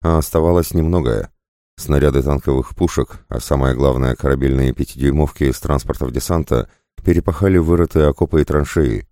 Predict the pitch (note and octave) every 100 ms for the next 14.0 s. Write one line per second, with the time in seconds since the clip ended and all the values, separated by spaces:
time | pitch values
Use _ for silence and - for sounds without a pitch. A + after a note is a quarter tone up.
0 | _ - C2+ C#2 C2+ D2 C#2 C2+ D2 C2
1 | C#2 C2+ C#2 C#2+ - D2 C2 C2+ C2 C2+
2 | C#2 E2 E2 - - _ - E2+ E2 E2
3 | G#2 - F#2+ - E2+ C#2+ D2 C2+ C2 C2
4 | C2 C2+ A#1 - _ _ _ _ _ _
5 | E2 D#2+ D#2+ E2 D#2 D2+ D2+ D2+ C#2+ C#2+
6 | D2+ - F#2 D#2+ - - D2+ - C#2 C2+
7 | - C#2+ - C2 C2 C2 - C2 C2+ C2
8 | - C#2 - C2 - C2+ C2 C2+ C2 -
9 | C2+ E2+ F2 D#2+ _ _ - C#2+ G2+ A2
10 | G#2+ F2+ - D2 D2 C#2+ - A#1+ - _
11 | _ _ _ _ - D#2 C2+ C#2 - G2
12 | F#2+ D#2 C#2+ D2+ D2 D2+ - E2+ E2+ C#2
13 | C#2+ D#2+ E2+ - G#2 F2 - A#1 A#1